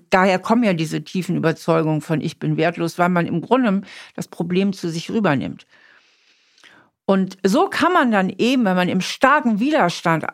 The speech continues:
ist und sagt, ich will damit erstmal gar nichts zu tun haben, weil mich die Gefühle komplett überwältigen,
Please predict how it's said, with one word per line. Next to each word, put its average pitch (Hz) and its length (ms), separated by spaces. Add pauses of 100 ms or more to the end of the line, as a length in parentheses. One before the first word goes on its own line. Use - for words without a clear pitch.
(120)
ist 190 380
und 165 180
sagt, 175 260
ich - 160
will 220 120
damit 190 240
erstmal 185 340
gar 180 240
nichts - 300
zu - 180
tun 277 440
haben, 175 440 (580)
weil 185 380
mich 196 200
die 185 120
Gefühle 185 880
komplett 214 680
überwältigen, 185 1080